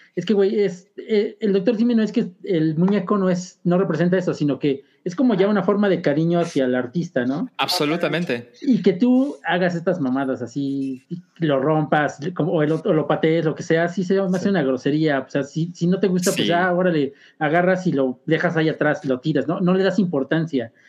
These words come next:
Speaker 2: Claro.
Speaker 1: No tenías que dar casi un discurso, este,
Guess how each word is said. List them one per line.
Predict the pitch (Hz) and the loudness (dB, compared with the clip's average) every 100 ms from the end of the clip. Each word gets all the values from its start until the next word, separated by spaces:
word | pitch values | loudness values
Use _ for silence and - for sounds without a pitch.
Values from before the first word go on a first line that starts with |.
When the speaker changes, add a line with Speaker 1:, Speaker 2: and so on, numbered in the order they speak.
| _ | _
Speaker 2:
Claro. | - 117 | -4 -2
Speaker 1:
No | - | 2
tenías | 185 180 185 185 180 | 2 4 2 0 -2
que | 156 | 0
dar | 160 160 | 0 2
casi | 175 180 | 0 2
un | 175 | 2
discurso, | 151 - 170 156 180 151 143 - _ _ _ | 0 0 0 0 0 0 -2 -10 _ _ _
este, | - 170 135 - - 139 117 | -4 -2 -2 -6 -2 -2 -4